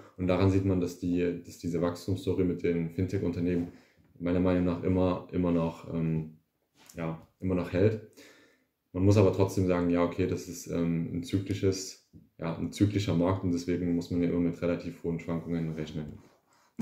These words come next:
So, wenn wir uns jetzt einfach nochmal die Bewertungskennzahlen anschauen, also das K G V in diesem Fall,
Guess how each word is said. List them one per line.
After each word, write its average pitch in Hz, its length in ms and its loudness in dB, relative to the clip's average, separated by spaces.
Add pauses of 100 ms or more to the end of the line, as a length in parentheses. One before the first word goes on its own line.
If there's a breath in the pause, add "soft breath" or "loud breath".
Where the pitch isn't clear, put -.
(640 soft breath)
So, 90 200 2
wenn 90 120 4
wir 104 60 8
uns 101 120 6
jetzt 104 120 2
einfach 107 180 0
nochmal 101 220 6
die 90 160 -2
Bewertungskennzahlen 107 880 0
anschauen, 104 280 0
also 85 200 -4
das 80 160 -10
K 90 140 -4
G 85 100 -2
V 87 280 0
in 92 80 0
diesem 98 240 2
Fall, 101 340 2